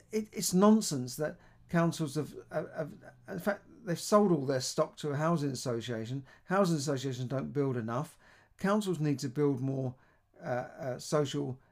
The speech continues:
housing. That will solve the housing problem and the housing crisis, not, you know, forcing landlords, uh, into keeping tenants that don't wanna pay rent. Even councils and housing, housing associations evict tenants who don't pay rent. Believe you me,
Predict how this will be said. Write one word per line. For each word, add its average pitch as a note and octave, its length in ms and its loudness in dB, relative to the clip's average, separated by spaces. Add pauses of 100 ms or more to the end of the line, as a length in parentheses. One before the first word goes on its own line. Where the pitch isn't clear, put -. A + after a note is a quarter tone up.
housing. B2+ 600 -2
That E3+ 220 2
will E3+ 80 -6
solve C3 340 -2
the C3 80 -4
housing C3 380 -4
problem A#2 460 -8 (320)
and A#2+ 140 -8
the B2 60 0
housing C3 340 0
crisis, C3 540 -4 (200)
not, D#3 260 -4 (380)
you G#3+ 100 -8
know, C3+ 80 -2
forcing C#3+ 440 0
landlords, B2+ 720 0 (360)
uh, B2 200 -2
into C#3+ 260 -4
keeping C#3+ 360 0
tenants C3+ 340 -2
that D3 120 -10
don't C#3 200 -4
wanna C3 120 -4
pay B2 220 -6
rent. B2 320 -2 (220)
Even A#3 240 0
councils F3 600 -2
and C3 180 -2
housing, D3 420 -2
housing D#3 360 0
associations C3 640 -4
evict D#3 320 -6
tenants C#3 320 -2
who C3 80 -6
don't C#3 240 -4
pay B2+ 140 -4
rent. C3+ 360 -2 (500)
Believe G#3+ 280 2
you F3 140 8
me, E3 300 2